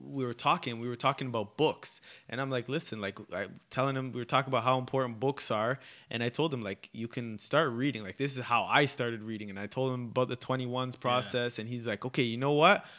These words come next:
Speaker 1: I'm gonna try it out." And we didn't talk, like, every day or anything like that. We would just, when we would see each other, it's all love.
Speaker 2: Mm-hmm.
Speaker 1: Sometimes reach out to each other here and there, but we'd go three months without talking, easy.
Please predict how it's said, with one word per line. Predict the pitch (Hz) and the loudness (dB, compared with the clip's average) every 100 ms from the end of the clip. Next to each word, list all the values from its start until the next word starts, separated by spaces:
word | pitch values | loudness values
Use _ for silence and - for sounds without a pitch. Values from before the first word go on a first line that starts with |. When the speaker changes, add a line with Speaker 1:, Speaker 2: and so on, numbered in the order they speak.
| - | -8
Speaker 1:
I'm | 107 123 | -6 -2
gonna | 131 123 | -2 -2
try | - 127 | 4 6
it | 127 117 | 6 4
out." | 117 95 - _ _ - - - | 0 -2 -8 _ _ -20 -20 -2
And | 113 107 101 107 | 0 0 -4 -10
we | - 175 | 0 2
didn't | 196 131 | 2 4
talk, | 127 117 | 2 2
like, | 95 | 0
every | 104 117 110 | -2 -2 -2
day | 117 | 0
or | 117 | 0
anything | 110 117 123 | -2 -6 -8
like | 113 98 | -8 -4
that. | - 110 | -2 0
We | 127 | 2
would | 139 | 0
just, | 123 - | -2 -4
when | 120 | -6
we | 123 | -4
would | 120 | -6
see | - 160 | -4 -4
each | 139 | 2
other, | 151 139 | 4 4
it's | 120 | 4
all | 139 131 | 6 6
love. | 117 135 139 139 135 | 8 8 8 8 2
Speaker 2:
Mm-hmm. | 135 147 | -4 2
Speaker 1:
Sometimes | 147 139 143 131 | 4 4 4 4
reach | 127 135 | 0 2
out | 139 135 | 4 4
to | 139 | 2
each | 131 | 2
other | 135 127 | 2 2
here | 131 135 | 2 2
and | 131 | 2
there, | 123 147 | 4 4
but | 131 117 - - - | 4 2 0 -18 -4
we'd | 135 147 | 0 4
go | 151 | 4
three | 143 147 | 4 2
months | 139 135 131 | 2 2 2
without | 131 123 | 0 2
talking, | - 123 120 117 | 2 2 0 -8
easy. | 156 156 123 101 | 0 0 0 -6